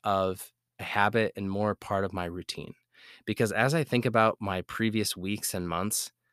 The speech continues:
there's almost never a time where I'm just completely sitting in silence and I'm not listening to anything. Even when I'm meditating, which is, I would say, is the closest thing that I come to for,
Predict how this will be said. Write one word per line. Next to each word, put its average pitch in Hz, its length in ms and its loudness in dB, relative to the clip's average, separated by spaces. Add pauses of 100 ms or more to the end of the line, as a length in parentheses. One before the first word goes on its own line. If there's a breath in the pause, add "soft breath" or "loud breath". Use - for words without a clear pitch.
(240)
there's 120 180 6
almost 139 380 2
never 104 520 0
a 110 60 0
time 101 560 -4
where 107 180 0
I'm 98 220 0
just 95 240 -4
completely 117 560 -4
sitting 95 460 -2
in 98 200 -4
silence 82 640 -6
and 104 80 -4
I'm 101 100 0
not 92 180 -2
listening 87 460 -4
to - 100 -14
anything. - 460 -16 (1600 loud breath)
Even 139 380 4
when 123 120 8
I'm 107 200 6
meditating, 82 640 -4 (640)
which 113 200 2
is, 107 200 0
I 107 100 4
would 104 140 2
say, 107 160 2
is 98 120 -2
the 95 100 -6
closest - 420 2
thing 101 160 -4
that 92 100 -2
I 85 80 -2
come 95 260 -6
to 85 360 -6
for, 85 480 -2